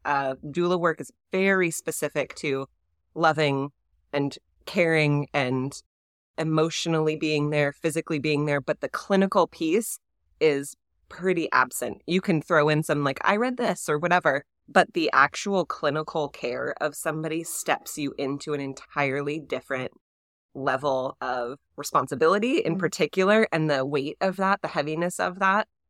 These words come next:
Speaker 1: and recognizing in one role you're there to support, but in the other role, you actually really have this transformative ability to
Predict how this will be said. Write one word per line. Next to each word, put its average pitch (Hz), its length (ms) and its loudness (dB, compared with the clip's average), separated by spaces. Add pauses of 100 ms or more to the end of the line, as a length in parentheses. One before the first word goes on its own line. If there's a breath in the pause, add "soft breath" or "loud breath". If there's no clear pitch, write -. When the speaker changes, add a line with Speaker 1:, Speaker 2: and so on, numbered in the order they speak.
(200)
Speaker 1:
and 165 180 2
recognizing 156 1080 0
in 165 200 -2
one 165 220 2
role 156 520 0 (220)
you're 165 180 -4
there 165 160 4
to 180 100 -8
support, 143 580 -2
but 143 120 -6
in 147 100 -2
the 147 140 -2
other 160 200 0
role, 139 300 -2
you 135 160 -4
actually 135 460 -8
really 131 320 -6
have 127 240 -6
this 131 200 -8
transformative 127 920 -6
ability 123 640 -6
to 127 340 -6